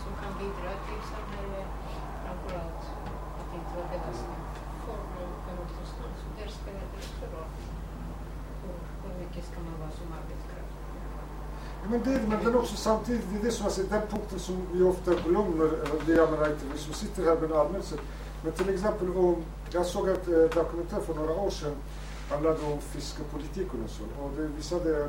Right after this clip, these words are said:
Speaker 2: några av de båtarna, bland annat dansk båt som i,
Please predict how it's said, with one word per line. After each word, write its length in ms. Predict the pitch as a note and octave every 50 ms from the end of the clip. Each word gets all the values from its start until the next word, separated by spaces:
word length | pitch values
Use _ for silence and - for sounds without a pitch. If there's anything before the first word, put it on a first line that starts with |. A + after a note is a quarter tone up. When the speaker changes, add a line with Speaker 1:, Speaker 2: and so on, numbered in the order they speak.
| - C3+
Speaker 2:
några 160 | C#3+ D#3 E3+
av 100 | D#3+ D3 C#3+
de 60 | C#3 C#3 C3+ - - - - - - - - B2+
båtarna, 300 | C#3 D3+ C#3+ D3+ D#3 C#3 B2+ C3
bland 200 | D#3+ E3+ D#3 D3
annat 260 | C#3+ C3 C3 A#2 -
dansk 380 | C3+ C#3 D3 D3 - - - - - - - D3
båt 180 | E3 D#3+ -
som 260 | - - - D#3 D3 C#3+ C#3+ D3 - - - - - - - - - - - - C#3+ C#3 C#3
i, 320 | C#3 C3+ C3+ C3+ C3+ C3+